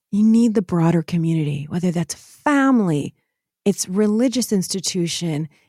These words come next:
it's your neighbors, it's Facebook at large, a community, a village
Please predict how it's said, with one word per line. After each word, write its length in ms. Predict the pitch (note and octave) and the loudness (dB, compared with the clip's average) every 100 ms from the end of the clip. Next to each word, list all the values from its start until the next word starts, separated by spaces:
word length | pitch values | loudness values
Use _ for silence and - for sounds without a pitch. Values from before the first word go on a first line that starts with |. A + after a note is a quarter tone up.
| _ | _
it's 240 | - A#3+ - | -2 -2 0
your 140 | A#3 | 4
neighbors, 960 | A#3 A#3 B3+ D4 C#4 F3+ D3+ D3 C#3+ - _ _ _ _ _ _ _ _ _ - | 4 4 4 4 4 0 -4 -8 -14 -20 _ _ _ _ _ _ _ _ _ -2
it's 240 | A#3 - - _ _ _ _ | -2 -2 -10 _ _ _ _
Facebook 460 | - C#4+ - A#3+ A3+ | 0 0 2 -2 2
at 140 | F#3+ | 2
large, 440 | F#3+ G#3+ G3+ - | 4 4 4 -2
a 60 | D#3 | -8
community, 680 | - G3+ G3+ A#3+ B3+ G3+ F3 | -4 -2 2 4 4 2 -2
a 80 | |
village 640 | D#3 D3 D#3 D#3 C3 - | -6 -4 -4 -2 -6 -10